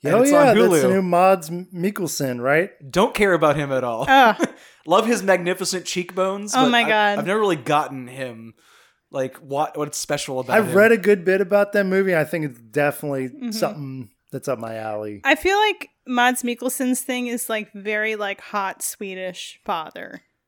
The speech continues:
Speaker 3: Like,
Speaker 1: Okay.
Speaker 3: that is totally, like, his th-, he's always a dad, and he's always hot. He's just hot.
Speaker 2: Th-, this movie sounds very strange to me.
Speaker 1: It is. And,
Speaker 2: Yeah.
Speaker 1: and he plays a dad in this as well.
Speaker 3: Yes.
Speaker 1: Um,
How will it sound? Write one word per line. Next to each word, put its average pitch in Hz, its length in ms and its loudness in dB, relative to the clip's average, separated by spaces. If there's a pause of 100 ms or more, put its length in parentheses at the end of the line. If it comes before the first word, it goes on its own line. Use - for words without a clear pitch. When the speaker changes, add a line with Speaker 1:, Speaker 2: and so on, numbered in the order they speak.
Speaker 3:
Like, 208 200 -2
Speaker 1:
Okay. 165 180 0
Speaker 3:
that 247 260 6
is 254 240 -2
totally, 226 880 -4 (380)
like, 196 480 -6
his - 320 -8
th-, 208 180 -10
he's 254 300 -2
always 254 420 -2
a 277 80 -2
dad, 214 680 2
and 220 140 -2
he's 226 220 -4
always 233 840 0 (580)
hot. - 380 -8
He's - 240 -12
just 226 260 -6
hot. 156 240 -12 (600)
Speaker 2:
Th-, 208 200 2
this 208 180 2
movie 208 240 0
sounds 147 300 -4
very 135 280 0
strange 113 760 -6 (440)
to 143 80 -6
me. 143 80 0
Speaker 1:
It 175 80 6
is. 147 460 2
And, 143 80 0
Speaker 2:
Yeah. 113 160 2
Speaker 1:
and 160 100 -4
he 208 40 2
plays 214 280 2
a 170 40 -4
dad 131 280 -2
in 107 80 -16
this 107 160 -14
as 113 100 -16
well. 110 160 -6
Speaker 3:
Yes. - 440 -2
Speaker 1:
Um, 131 200 -2